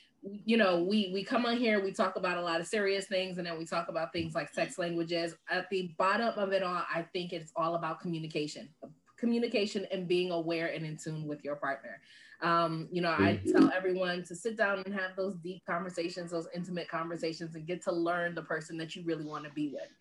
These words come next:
Speaker 1: Um, there's a couple of books that I'm currently reading that I would suggest if you have a moment to look at. One is Come As You Are.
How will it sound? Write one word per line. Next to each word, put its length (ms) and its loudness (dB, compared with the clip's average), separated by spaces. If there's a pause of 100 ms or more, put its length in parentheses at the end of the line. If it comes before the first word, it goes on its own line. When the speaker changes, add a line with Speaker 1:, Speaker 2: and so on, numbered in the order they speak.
(420)
Speaker 1:
Um, 500 4 (500)
there's 240 6
a 60 2
couple 300 4
of 140 2
books 280 6
that 160 4
I'm 140 -2
currently 400 2
reading 420 2
that 160 2
I 120 -2
would 120 -4
suggest 500 0
if 160 -6
you 280 -2
have 220 -4
a 60 -8
moment 480 0
to 60 0
look 220 0
at. 240 0
One 140 -4
is 100 -12
Come 220 -4
As 160 -2
You 100 -2
Are. 340 0